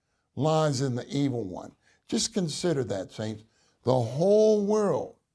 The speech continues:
lies in the evil one. What that means is that the whole world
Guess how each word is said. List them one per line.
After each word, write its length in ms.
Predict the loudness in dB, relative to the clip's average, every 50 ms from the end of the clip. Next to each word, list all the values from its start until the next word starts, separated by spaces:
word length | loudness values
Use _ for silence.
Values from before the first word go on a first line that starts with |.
| _ _ _ _ _ _ _ -4
lies 440 | 0 2 4 4 4 4 4 4 2
in 120 | 2 2
the 140 | 0 -2 -2 -2
evil 280 | 0 0 2 2 0 -2
one. 320 | -2 -4 -6 -6 -8 -12 -14 _ _ _ _ _ _ _
What 180 | -4 -4 -2 0
that 240 | 0 0 0 0 0
means 520 | 0 0 0 0 0 0 -2 -2 -4 -6 -12 _ _ _ _ _ _ _ _ _ _ _ _ _ _ _ _ _ -2
is 140 | 2 4
that 200 | 6 6 6 6
the 100 | 4 0
whole 420 | 0 0 0 2 2 4 4 4 4
world 560 | 4 4 4 4 4 2 2 -2 -4 -6 -8